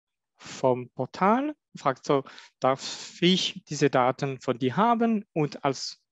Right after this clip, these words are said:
User kann ich dann Kontro-, ich habe die Kontrolle und sagen, „Ja, du darfst diese Daten haben, ich gebe diese Daten frei.“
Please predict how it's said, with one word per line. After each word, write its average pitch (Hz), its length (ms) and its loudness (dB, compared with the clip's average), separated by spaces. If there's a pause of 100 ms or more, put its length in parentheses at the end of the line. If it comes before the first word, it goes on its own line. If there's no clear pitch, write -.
(100)
User 147 440 -2
kann 131 160 -6
ich 127 120 -8
dann 127 200 -4
Kontro-, - 240 -10
ich - 80 -8
habe 131 100 -2
die 131 80 -4
Kontrolle 175 320 -2
und 170 60 2
sagen, 131 240 0
„Ja, 131 340 0 (320)
du - 80 -14
darfst 190 220 0
diese 175 180 2
Daten 160 420 -2
haben, 147 220 0
ich 139 180 -10
gebe 127 380 -2
diese 120 300 -2
Daten 117 400 -2
frei.“ 226 400 2